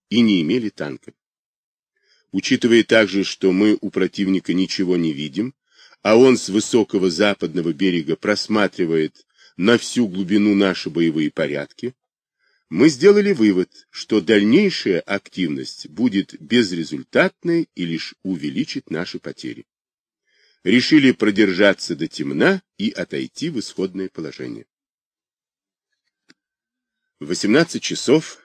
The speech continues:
я доложил командующему фронтом о результатах боя, о решении отойти и о том, что в дальнейшем надо отказаться от активных действий, если нельзя обеспечить их боеприпасами.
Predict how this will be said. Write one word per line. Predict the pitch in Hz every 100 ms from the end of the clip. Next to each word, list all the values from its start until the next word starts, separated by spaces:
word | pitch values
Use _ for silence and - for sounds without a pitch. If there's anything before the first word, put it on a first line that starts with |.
| _
я | 65 90 131
доложил | 101 110 82 92 -
командующему | 82 76 107 110 107 - - 101 101 90 -
фронтом | - 85 95 101 104 101 -
о | 87
результатах | 78 71 65 85 87 107 73
боя, | 62 71 64 60 _ _ _ _ _ -
о | 92
решении | 104 - 127 117 98 -
отойти | 95 - 78 - - 165 -
и | 85
о | 73
том, | - 143 160
что | - 92
в | 67
дальнейшем | 78 76 107 165 - - - _ _ _ -
надо | 110 131 143
отказаться | - 139 120 160 151 - 87
от | - -
активных | 82 - 87 78 69
действий, | 73 69 - - 60 _ _ _
если | 90 87 85
нельзя | 87 73 67 135 165
обеспечить | - 82 85 - - 139 - - 98
их | 95
боеприпасами. | 82 85 - - 65 - -